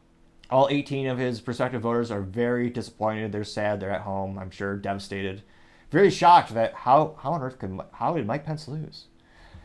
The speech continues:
But in all re-, in all joking aside, DeSantis has dropped so much. And again, the election isn't quite some time away in politics. Things change pretty fluidly. It might be a hockey stick projection where, you know, you're pretty flat and all the way up,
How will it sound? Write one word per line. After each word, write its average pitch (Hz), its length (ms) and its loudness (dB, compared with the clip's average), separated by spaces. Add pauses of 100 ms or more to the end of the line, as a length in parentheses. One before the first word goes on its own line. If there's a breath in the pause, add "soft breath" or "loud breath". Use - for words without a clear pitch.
(300 soft breath)
But - 240 2
in 202 120 2
all 156 560 6
re-, 110 300 -6
in 117 100 -8
all 95 160 -6
joking 107 320 -2
aside, 127 500 8 (760 soft breath)
DeSantis 190 520 4
has 98 160 -6 (280)
dropped 143 340 6
so 170 800 2
much. 113 360 4
And 175 100 2
again, 196 280 6
the 139 80 4
election 175 340 2
isn't 143 240 0
quite 135 260 2
some 135 200 -4
time 120 240 -2
away 120 420 4
in 117 140 -2
politics. 120 580 0 (420 soft breath)
Things 214 220 2
change 185 260 -2
pretty 165 200 2
fluidly. 131 840 -2 (260)
It - 100 -16
might 147 200 0
be 151 80 2
a 131 40 2
hockey 139 280 2
stick 151 220 -4
projection 143 560 2
where, 123 100 0
you 123 100 -2
know, 104 100 -2
you're 101 160 -2
pretty 123 280 -4
flat 127 180 4
and 127 80 0
all 135 120 8
the 135 60 4
way 131 80 6
up, - 160 -2